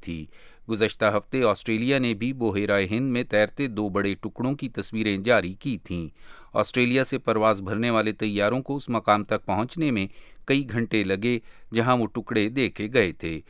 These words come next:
اس وقت تک سمندر کی لہریں انہیں کہیں سے کہیں بہا کر لے گئی تھیں۔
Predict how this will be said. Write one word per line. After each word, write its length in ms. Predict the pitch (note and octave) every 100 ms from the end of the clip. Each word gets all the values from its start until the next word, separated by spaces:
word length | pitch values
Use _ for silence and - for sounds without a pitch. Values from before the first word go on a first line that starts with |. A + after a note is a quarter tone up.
| - - -
اس 220 | C3+ C#3
وقت 160 | C#3
تک 220 | - C#3 -
سمندر 460 | A#2+ A2 G#2 A2
کی 140 | - A2
لہریں 360 | G#2 A2+ C3
انہیں 380 | C#3 A2+ A#2 B2+ - - - -
کہیں 220 | A#2 C3+
سے 180 | - C3
کہیں 320 | - A#2 C3
بہا 300 | A2+ G2+ G#2+
کر 200 | - A2
لے 280 | A2 B2 F#2
گئی 240 | F#2+ G2 C3+
تھیں۔ 400 | - F#2+ C#2+ -